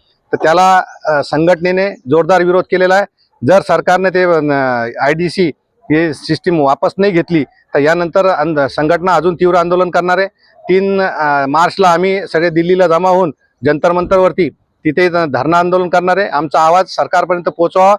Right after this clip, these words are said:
यासाठी हा क-, आजपासून, अ, जो कार्यक्रम सुरू झालेला आहे, अठरा तारखे-, अठरा तारीख, अठरा फेब्रुवारी ते वीस फेब्रुवारी, अ, ज्या मागण्या आहेत, आमच्या मागण्याचे बॅच लावून आम्ही शहरामध्ये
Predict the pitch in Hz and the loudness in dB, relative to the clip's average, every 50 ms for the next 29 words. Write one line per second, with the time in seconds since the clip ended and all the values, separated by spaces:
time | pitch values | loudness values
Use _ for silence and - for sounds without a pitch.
0 | - _ _ _ _ _ 160 160 - - 170 156 175 196 196 202 - - _ _ | -2 _ _ _ _ _ -4 -2 0 0 0 0 0 -2 -2 -2 -4 -8 _ _
1 | _ _ - 131 135 135 147 170 165 170 165 - - 151 147 143 135 135 131 123 | _ _ -4 -2 0 2 4 4 4 2 2 0 -2 -2 -2 0 0 -2 -2 -4
2 | - 127 123 - - 139 156 - - 175 165 - 185 180 180 170 165 156 151 143 | -4 -4 -4 -2 -2 -2 -2 -2 -2 -2 -2 0 -2 -2 0 0 0 -2 -2 -2
3 | 151 156 - 147 139 151 147 175 165 151 - 165 165 160 156 151 180 180 170 143 | -2 -2 0 -2 -2 -2 -2 -4 -4 -2 -2 0 0 2 2 2 2 2 2 0
4 | - _ _ _ _ - 135 135 - 165 151 - 165 160 151 170 175 175 185 143 | 0 _ _ _ _ -8 -6 -2 -2 -2 0 0 0 -2 0 0 -2 0 0 -2
5 | 147 139 - 170 170 156 170 170 180 190 185 - - _ _ _ _ _ - 143 | -2 -2 -2 -2 0 0 0 0 0 -2 -6 -10 -16 _ _ _ _ _ -6 -6
6 | 135 - 170 170 175 175 170 - - 170 160 165 175 175 175 185 180 175 185 185 | -2 0 2 2 4 2 2 0 0 -2 0 2 2 2 2 2 0 0 0 0
7 | 180 165 180 180 - - - _ 170 165 170 170 175 180 180 202 214 - _ _ | 0 0 -2 -4 -4 -8 -6 _ -2 0 2 2 2 2 0 -2 -4 -8 _ _
8 | _ _ _ _ - 131 131 127 127 131 123 143 151 147 139 143 147 160 180 180 | _ _ _ _ -2 -2 0 0 0 0 0 -2 0 0 0 0 0 0 0 0
9 | 170 180 175 170 180 170 160 147 147 156 165 175 165 170 147 156 165 160 - 180 | 0 0 -2 0 0 -2 0 -2 -2 -2 -2 0 0 0 0 0 0 0 0 0
10 | 175 175 175 170 175 175 175 175 170 165 147 - 156 147 156 165 170 175 170 | 0 0 0 -2 -2 -2 -2 -2 -2 -2 -2 -2 -2 0 0 0 -2 -2 -4